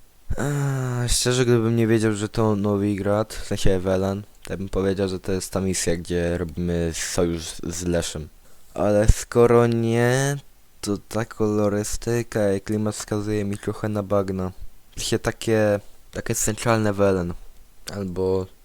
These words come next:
nie, to nie, to nie, ja bym powiedział, że bardziej to. Tylko powiedz mi teraz, czy coś tu jest, bo ja tu nic nie widzę. Ewentualnie jestem ślepy. Na-, nawet ścieżek żadnych nie ma. Dobra. Trzy po trzy.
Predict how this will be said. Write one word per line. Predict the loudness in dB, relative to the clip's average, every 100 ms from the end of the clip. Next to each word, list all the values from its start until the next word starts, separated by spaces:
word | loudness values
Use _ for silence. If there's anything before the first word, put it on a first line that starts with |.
| -16 -8
nie, | -6 -4
to | 4 4
nie, | 4 0 -4 -8 -8
to | -6 -4
nie, | -2
ja | -2 -2 -2
bym | -4 -4
powiedział, | -4 -4 -6
że |
bardziej | -6 -6 -4 -8 -10 -20 -6
to. | -2 -2 -6 -16 -20 -20 -18
Tylko | -8 -6
powiedz | 2 4 4 2
mi | 0
teraz, | 0 2 2
czy | -2
coś | 0 0
tu | 0 0
jest, | 2 2
bo | 2
ja | 2
tu | 2 -4
nic | -6 -4
nie | -2
widzę. | -4 -8 -20 -20 -20 -20 -20 -20 -20 -20 -20 -20 -20 -20 -20 -20 -20 -20 -20 -20 -20 -14
Ewentualnie | -8 -6 -2 0 0
jestem | -2 -4
ślepy. | -4 -6 -6 -8
Na-, | -4 -4
nawet | -2 -2
ścieżek | -2 4 4 4 0
żadnych | -2 -2 -6 -12
nie | -12
ma. | -12 -14 -20 -20 -20 -20 -20 -20 -14
Dobra. | -6 -2 0 0 -2 -6 -16 -18 -20 -20 -20 -20 -20 -20 _ -20 -12
Trzy | -8
po | -6
trzy. | -6 -6